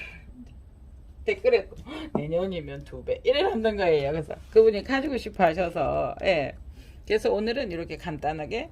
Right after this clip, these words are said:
예. 카틀리아, 예, 세, 뭐, 페룰라 쪽이에요. 예. 그 세미알바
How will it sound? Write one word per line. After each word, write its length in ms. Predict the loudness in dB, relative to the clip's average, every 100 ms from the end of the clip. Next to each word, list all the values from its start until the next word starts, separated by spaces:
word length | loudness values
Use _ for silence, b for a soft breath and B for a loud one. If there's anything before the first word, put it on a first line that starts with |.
| -14 -8
예. 200 | -8 -8 -6 -2 0 -2 -4 -16 B B B -18 -20 -18 -20 -14 -12
카틀리아, 480 | -6 -2 0 -2 -2
예, 200 | -6 -6
세, 260 | -8 -8 -8 -8
뭐, 240 | -4 -2
페룰라 400 | -2 -4 -2 -4
쪽이에요. 580 | -4 -6 -4 -2 -2 -6 -10
예. 220 | -10 -10 -16 -20 -20 -20 -10
그 240 | -8 -8
세미알바 800 | -8 -8 -4 -2 -2 -2 -4 -4